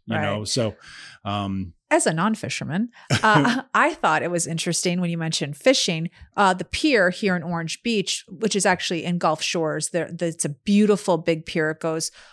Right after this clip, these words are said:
Speaker 2: oh, I don't know, would you say, like, a quarter of a mile out into the ocean?
Speaker 1: Yeah.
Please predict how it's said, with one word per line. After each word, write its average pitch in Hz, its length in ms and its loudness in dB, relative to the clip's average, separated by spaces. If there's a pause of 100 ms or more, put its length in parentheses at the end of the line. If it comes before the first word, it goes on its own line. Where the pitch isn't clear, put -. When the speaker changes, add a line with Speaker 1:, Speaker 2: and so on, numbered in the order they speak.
(180)
Speaker 2:
oh, 175 340 -2
I 190 140 0
don't 170 140 -4
know, 147 280 -12 (100)
would 185 140 -6
you 220 80 -2
say, 262 160 2
like, 214 100 0
a 151 60 -6
quarter 190 320 -2
of 180 80 -2
a 185 40 -4
mile 170 280 -2
out 139 160 0
into 170 160 -8
the 165 160 -4
ocean? 196 440 -4 (380)
Speaker 1:
Yeah. 170 300 4